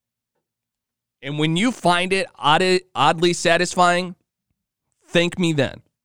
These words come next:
Message me on Instagram or Twitter at Luke Kelly Show and say, "Thank you, Luke. I never knew that I needed that."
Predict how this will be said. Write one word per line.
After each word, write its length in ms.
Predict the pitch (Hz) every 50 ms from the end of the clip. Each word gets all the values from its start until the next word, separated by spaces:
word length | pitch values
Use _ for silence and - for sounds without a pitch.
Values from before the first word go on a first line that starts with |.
| _ _ _ _ _ _ _ _ _ _ _ _ _ _ _
Message 560 | - 123 143 160 180 190 - 196 196 170 - 175
me 240 | 170 175 180 175
on 240 | 156 - 151 151 160
Instagram 580 | 156 156 156 156 - 156 151 147 160 151 147 147
or 100 | 143 143
Twitter 420 | - - 139 127 127 120 123 127 _ _ _ _ _ _ _ _ _ _ _ _ -
at 220 | 139 160 - -
Luke 260 | 165 165 160 165 -
Kelly 280 | - 196 175 143 147 131
Show 240 | - - 135 123 117
and 120 | 120 117
say, 160 | - 120 113
"Thank 320 | - - 123 120 113 - 101
you, 100 | 90 76
Luke. 280 | 73 85 85 - _ _ _ _ _ _ _ _ _ _ _ _ _ _ _ _ _ _ _ _ _ _ _ _ _ _ _
I 160 | - 139 147
never 320 | 143 139 139 147 151 160 156
knew 220 | 151 151 151 151
that 140 | 147 147 139
I 120 | 139 139
needed 320 | 135 131 123 117 98 90 78
that." 240 | - 57 - -